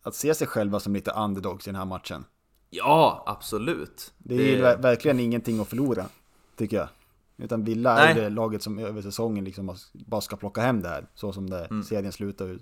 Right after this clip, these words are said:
Speaker 1: så som de har spelat. Så
Speaker 2: Mm.
Speaker 1: det gäller nog att ta, att ta, ta vara på det också. Och känna
Speaker 2: Mm.
Speaker 1: liksom att det,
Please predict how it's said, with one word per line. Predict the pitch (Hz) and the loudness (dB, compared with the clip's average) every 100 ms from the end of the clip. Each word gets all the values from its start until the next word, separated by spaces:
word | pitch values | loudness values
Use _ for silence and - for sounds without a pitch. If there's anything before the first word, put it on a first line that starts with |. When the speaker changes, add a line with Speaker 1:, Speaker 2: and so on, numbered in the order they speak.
| - | -18
Speaker 1:
så | - - | -18 -14
som | 104 104 | -8 -6
de | 98 | -6
har | |
spelat. | 95 107 110 98 - _ - - _ - _ | -6 -4 -2 -2 -6 _ -20 -20 _ -20 _
Så | - | -2
Speaker 2:
Mm. | 110 | 2
Speaker 1:
det | 123 | 4
gäller | 131 | 4
nog | 131 123 | 4 2
att | 113 | 2
ta, | 117 113 | 2 2
att | 98 | 0
ta, | - 117 113 104 98 - | -4 -2 0 -2 -6 -8
ta | |
vara | 110 113 127 | -2 2 0
på | 127 | 0
det | 120 127 | 0 2
också. | 80 - 73 - _ _ _ _ _ - | 0 -4 -8 -10 _ _ _ _ _ -12
Och | |
känna | 104 104 | -4 -2
Speaker 2:
Mm. | 107 | 0
Speaker 1:
liksom | 101 104 | -2 -4
att | 95 | -4
det, | 107 104 | -2 -2